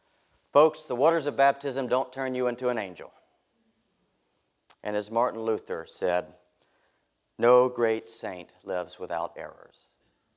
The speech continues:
If that were the case, if you didn't need to pursue these things, it would mean that you basically had it all together, that you didn't need to pursue things 'cause you've already got 'em.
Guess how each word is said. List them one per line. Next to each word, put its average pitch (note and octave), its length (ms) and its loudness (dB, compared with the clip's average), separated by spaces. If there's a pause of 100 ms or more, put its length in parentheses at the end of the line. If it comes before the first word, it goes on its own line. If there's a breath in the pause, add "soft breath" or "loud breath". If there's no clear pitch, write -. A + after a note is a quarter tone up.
(1900 soft breath)
If C3+ 220 0
that C#3 220 4
were C#3+ 120 0
the B2 80 -4
case, D3 440 -4
if G#2 120 -8
you A#2 120 -4
didn't A#2 280 -2
need B2 260 -4
to B2+ 60 -14
pursue C#3+ 360 -2
these C#3 260 -2
things, D#3 480 0 (460)
it C3+ 60 -2
would A#2 140 -4
mean D3+ 200 0
that C#3 100 -2
you D3 140 -4
basically D3 540 0
had C#3+ 180 6
it D3 100 4
all D3 160 8
together, C#3 600 4
that A2+ 120 0
you A#2+ 80 -4
didn't C#3+ 260 0
need D#3 280 0
to C#3 40 -6
pursue A#2 360 -2
things B2 320 0
'cause A2+ 160 -2
you've B2 160 2
already C#3 180 6
got D#3 300 8
'em. G2+ 200 0